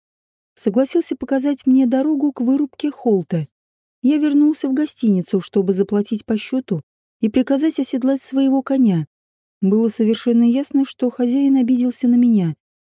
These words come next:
Я это понял как по сумме счёта, так и потому, что мне пришлось самому седлать своего коня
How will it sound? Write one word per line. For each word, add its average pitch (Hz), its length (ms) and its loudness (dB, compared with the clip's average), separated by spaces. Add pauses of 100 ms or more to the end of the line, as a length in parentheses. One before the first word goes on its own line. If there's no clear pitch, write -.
Я 277 180 2
это 269 180 -2
понял 285 360 2
как 220 260 -6
по 220 120 -4
сумме 240 320 2
счёта, 269 380 -4
так 202 240 -4
и 220 40 -2
потому, 233 420 0
что - 220 -4
мне 233 200 4
пришлось 254 420 -6
самому 262 400 2
седлать 208 420 -4
своего 214 360 0
коня 208 400 0